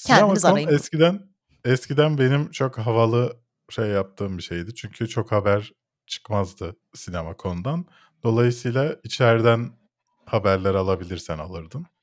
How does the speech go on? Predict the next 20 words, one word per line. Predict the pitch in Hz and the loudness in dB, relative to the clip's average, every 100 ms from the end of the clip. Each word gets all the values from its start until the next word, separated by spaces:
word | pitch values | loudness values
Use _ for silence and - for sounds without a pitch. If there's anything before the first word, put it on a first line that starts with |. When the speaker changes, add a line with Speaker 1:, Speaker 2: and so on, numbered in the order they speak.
| _ | _
Speaker 2:
Ben | _ 110 113 | _ -2 0
hep | 120 120 | 0 2
bu | 113 | 4
haftalarda | 110 - 107 101 98 98 | 4 2 2 2 2 0
falan | 120 117 | 0 0
havalı | 110 104 104 | 2 2 2
havalı | 101 92 98 | 2 0 -2
anlatırdım | 101 92 87 92 85 78 | -2 -4 -8 -10 -12 -14
işte. | - - - | -14 -12 -12
"Ben | - | -12
şöyle | - 110 92 92 | -8 -4 -2 -2
bir | |
şey | - 85 | -4 -6
duydum." | 82 76 - - | -6 -8 -12 -14
falan | - 82 - 85 | -10 -8 -10 -12
diye. | - 156 _ - - _ _ _ | -12 -14 _ -20 -20 _ _ _
Ama | 143 147 | 4 4
şimdi | - 156 156 | 4 4 6
bütün | 156 165 | 6 6
haberler | 123 110 110 127 | 8 8 8 8